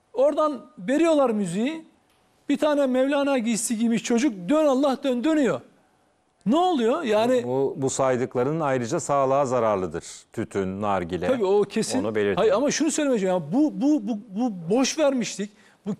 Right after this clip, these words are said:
Speaker 1: yani şöyle bir şey. Ee, burada hani bir inanca saygısızlık veya bir dini ritüele saygısızlıktan bahsediyoruz ya. Bu, bu, bugüne mahsus ve seneye tekrar edilmez inşallah. Ama bizim Mevlana'ya saygısızlığımız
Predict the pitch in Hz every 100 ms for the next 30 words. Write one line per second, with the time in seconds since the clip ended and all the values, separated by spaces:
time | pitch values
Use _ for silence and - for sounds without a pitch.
0 | - 175 165 202 247 220 156 117 - -
1 | - - - _ _ 156 160 - 175 196
2 | 196 220 202 208 202 214 214 226 - 214
3 | 185 - 190 214 196 196 202 196 180 175
4 | 196 208 196 202 202 202 - 190 190 -
5 | 214 196 214 - 320 269 233 254 311 359
6 | 294 233 349 349 302 233 - _ 175 185
7 | 170 - 311 277 220 - 285 277 285 -
8 | 285 277 285 285 302 294 226 - 160 127
9 | 110 - - - - _ 160 262 311 185
10 | - _ _ 180 208 262 202 214 254 277
11 | 294 254 233 247 247 269 269 339 311 220
12 | -